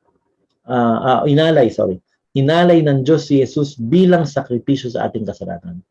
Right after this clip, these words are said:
Ang batayan, kaya maalis ng Diyos ang ating karumal-dumal na kasalanan. Okay? Ito ang dahilan kaya niya malalampasan o maaalis sa pag-,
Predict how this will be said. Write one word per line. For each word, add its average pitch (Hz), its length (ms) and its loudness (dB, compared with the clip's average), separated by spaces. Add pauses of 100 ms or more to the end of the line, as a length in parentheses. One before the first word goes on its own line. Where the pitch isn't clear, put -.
(380)
Ang 180 720 2
batayan, 95 640 -2
kaya 98 400 0
maalis 110 800 -2
ng 92 160 -4
Diyos 92 400 -8 (320)
ang 101 160 -6
ating 101 320 -4
karumal-dumal 95 880 -4
na 87 80 -10
kasalanan. - 480 -20 (1800)
Okay? 107 400 -2 (240)
Ito 147 320 2
ang 151 160 2
dahilan 135 640 0 (240)
kaya 143 300 2
niya 143 100 2
malalampasan 127 1200 0 (1200)
o 104 80 -6
maaalis 110 1040 -2 (400)
sa - 160 -6
pag-, 113 320 -2